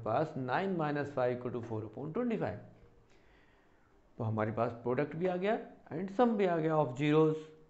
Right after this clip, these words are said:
तो required the quadratic polynomials x square minus S X plus P as for sum of zeros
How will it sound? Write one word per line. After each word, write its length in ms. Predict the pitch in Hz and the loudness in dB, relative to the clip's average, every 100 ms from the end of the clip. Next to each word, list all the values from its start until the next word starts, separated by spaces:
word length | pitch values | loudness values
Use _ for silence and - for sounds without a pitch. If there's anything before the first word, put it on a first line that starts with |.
| - - - | -20 -20 -4
तो 80 | 135 | -2
required 540 | 123 - - 233 220 | -2 2 6 6 6
the 80 | 247 247 | 6 6
quadratic 400 | 165 165 190 - | 4 4 0 2
polynomials 540 | 143 139 165 185 - - | 4 4 2 0 -4 -2
x 320 | 127 160 - 185 - | 0 0 -4 -10 -6
square 440 | 139 110 113 - - - - 127 | -4 -2 -2 -4 -10 -14 -6 0
minus 340 | 139 175 196 - 202 | 2 4 2 0 0
S 160 | 214 185 131 | 0 2 2
X 280 | 143 - - - _ - _ _ _ | 0 -8 -20 -20 _ -20 _ _ _
plus 220 | 190 202 196 | 2 2 2
P 100 | 240 208 131 - - - _ | 4 4 0 -8 -18 -20 _
as 200 | 135 139 - | 0 0 2
for 180 | 156 180 - | 2 4 4
sum 220 | 214 220 | 2 4
of 160 | 160 127 | 2 0
zeros 440 | 123 120 117 120 | -2 -2 -2 -4